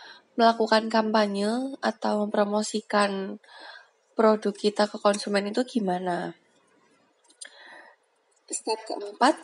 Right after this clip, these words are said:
generate ideas for your brand activation. Jadi kita brainstorming ide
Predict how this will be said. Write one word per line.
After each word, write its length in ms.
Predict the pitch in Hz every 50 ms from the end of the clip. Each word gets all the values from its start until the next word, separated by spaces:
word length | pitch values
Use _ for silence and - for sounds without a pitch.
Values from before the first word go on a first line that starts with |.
| - - -
generate 560 | - - 240 214 214 208 208 220 247 254 247 -
ideas 720 | - 220 226 214 214 208 208 208 226 269 311 - - -
for 200 | - - 226 220
your 280 | 214 208 202 196 196 196
brand 320 | - - 214 214 226 240
activation. 920 | - 220 - - 214 202 - - 196 196 190 - - 202 185 170 165 165 - - - - _ - - - - - - - - - - - _ _ -
Jadi 320 | - - 220 214 240 247
kita 640 | - - 240 226 - _ - 254 262 277 285 285 285 - - - - - - _ _ _ _ _
brainstorming 640 | - 233 208 214 214 - - 214 214 214 208 208 202
ide 680 | - 208 208 - _ - 214 202 208 233 269 269 -